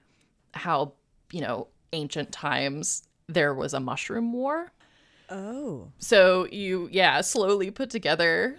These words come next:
Speaker 1: that it's a post-apocalyptic nuclear fallout situation and
Speaker 2: Right,
Speaker 1: magic.
Speaker 2: right. Mushroom war, meaning, like, a mushroom cloud,
Speaker 1: Yeah,
Speaker 2: uh,
Speaker 1: yeah.
Speaker 2: kind of thing. Oh, wow. Jeez. Okay.
Speaker 1: Yeah. And in the aftermath of that, magic sort of just became the thing.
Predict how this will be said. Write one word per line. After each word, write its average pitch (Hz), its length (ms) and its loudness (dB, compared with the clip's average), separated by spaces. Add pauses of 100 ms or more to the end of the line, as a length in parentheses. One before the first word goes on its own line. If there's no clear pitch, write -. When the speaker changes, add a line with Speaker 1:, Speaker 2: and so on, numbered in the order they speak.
(100)
Speaker 1:
that 151 500 4
it's - 240 -4
a 156 80 0
post-apocalyptic - 1300 -4
nuclear 151 420 -6
fallout 147 420 4
situation 147 800 -4
and 143 720 -6 (280)
Speaker 2:
Right, 262 240 12
Speaker 1:
magic. 208 180 4
Speaker 2:
right. 202 200 4
Mushroom 208 560 0
war, 196 340 4
meaning, 185 300 -4
like, 165 160 -6
a 170 40 -8
mushroom 170 380 -4
cloud, 185 220 0
Speaker 1:
Yeah, 262 360 10
Speaker 2:
uh, 175 60 -4
Speaker 1:
yeah. 320 460 2
Speaker 2:
kind 185 220 -2
of 175 80 -8
thing. 208 280 -4
Oh, 190 240 2
wow. 170 380 2
Jeez. 214 720 0
Okay. 233 120 0
Speaker 1:
Yeah. 220 720 10 (160)
And 226 160 4
in 220 100 2
the 208 120 -2
aftermath 185 560 0
of 175 120 -8
that, 151 380 -2
magic 151 720 -6 (140)
sort - 320 -14
of - 140 -18
just - 340 -16
became - 360 -12
the 156 100 -12
thing. - 380 -14